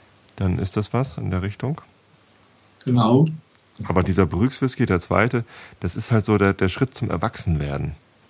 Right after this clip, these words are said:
Speaker 1: So, also wenn, wenn der, w-, wenn man das mit einem Kind vergleicht, dann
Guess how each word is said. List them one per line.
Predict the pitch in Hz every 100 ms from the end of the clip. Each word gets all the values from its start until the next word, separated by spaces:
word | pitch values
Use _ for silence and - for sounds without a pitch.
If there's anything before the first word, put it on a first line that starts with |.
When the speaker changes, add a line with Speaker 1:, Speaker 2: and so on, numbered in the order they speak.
| _ _ _ _
Speaker 1:
So, | - - - 90 -
also | 87 90
wenn, | 92 95 92 _ _ _ _ _ _ _ 113
wenn | 98 95
der, | 95 90 92 - _ _ _ _ - -
w-, | 87 92 -
wenn | 98
man | 101
das | 92
mit | 104
einem | 92 90
Kind | 85 120 151
vergleicht, | - 120 120 120 143 - - _
dann | - - 98 110